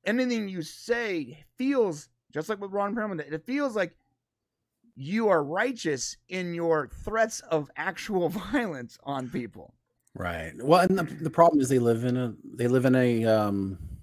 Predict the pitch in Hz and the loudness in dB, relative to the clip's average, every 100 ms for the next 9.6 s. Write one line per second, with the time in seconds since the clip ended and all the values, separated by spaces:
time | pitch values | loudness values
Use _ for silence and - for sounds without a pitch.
0 | - _ - 123 87 85 110 123 117 107 | -18 _ -2 -2 -2 0 4 6 6 2
1 | - 117 107 113 - - 120 110 113 107 | 2 4 6 4 0 2 4 4 6 6
2 | 110 104 95 85 - 110 98 98 104 95 | 6 4 2 0 -4 -4 -2 -4 -4 -6
3 | - 92 95 92 87 87 113 151 147 139 | -6 -6 -6 -6 -6 2 4 4 4 4
4 | 139 139 135 127 90 82 90 98 101 101 | 6 6 6 4 0 -2 -4 -2 -2 0
5 | 98 95 95 127 101 90 120 98 95 90 | -2 0 0 0 0 -2 -4 -4 -4 -4
6 | 90 123 113 - - _ - - - - | 2 4 4 0 -10 _ -20 -20 -20 -20
7 | - 185 190 208 - - 147 - 135 123 | -2 4 8 8 6 6 4 4 2 4
8 | 117 107 95 95 104 - 110 107 104 90 | 4 2 2 -2 -4 -6 -2 -2 -2 0
9 | 107 131 101 82 87 98 | 4 4 4 0 -4 -6